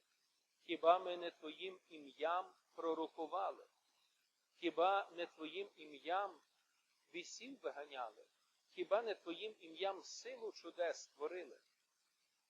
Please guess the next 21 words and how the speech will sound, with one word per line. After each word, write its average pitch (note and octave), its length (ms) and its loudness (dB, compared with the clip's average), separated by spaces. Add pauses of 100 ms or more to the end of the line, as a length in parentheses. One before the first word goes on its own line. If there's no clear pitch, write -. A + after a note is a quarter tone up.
(240)
А D3 100 -2
я D3 160 4
їм C#3+ 220 -4
скажу D3 380 -8
у C3+ 200 -12
ві-, C#3 280 -18 (280)
у D3 140 -8
вічі: C#3+ 440 -14 (840)
"Відійдіть F#3 640 -12
від D#3+ 140 -10
мене E3 300 -4
геть, D3 480 -6 (800)
ви, D3 260 -2
що - 180 -10
творите D#3 480 -2
беззаконня, D3 840 -6 (240)
я D3 120 -4
вас C3+ 300 -6
ніколи C3 460 -10 (100)
не D3 160 -10
знав B2 340 -12